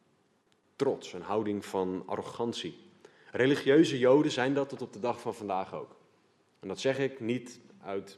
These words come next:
bronmateriaal, maar dat zeg ik uit eerstehands ervaring. Ehm, er wordt niet heel positief gekeken naar mensen die geen uitverkoren Joden zijn. Oftewel mensen die niet praktiserend Jood zijn.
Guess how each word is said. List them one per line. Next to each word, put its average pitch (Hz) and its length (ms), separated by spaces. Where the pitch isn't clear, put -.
bronmateriaal, 110 760
maar 98 120
dat 95 120
zeg 107 200
ik 90 120
uit 85 180
eerstehands 92 520
ervaring. 117 420
Ehm, 95 320
er 107 140
wordt - 380
niet 127 320
heel 123 180
positief 120 560
gekeken 104 480
naar 95 120
mensen 98 340
die 92 80
geen 98 300
uitverkoren 87 580
Joden 87 300
zijn. 78 180
Oftewel 95 560
mensen 95 380
die 92 120
niet 101 200
praktiserend 90 640
Jood 87 240
zijn. - 180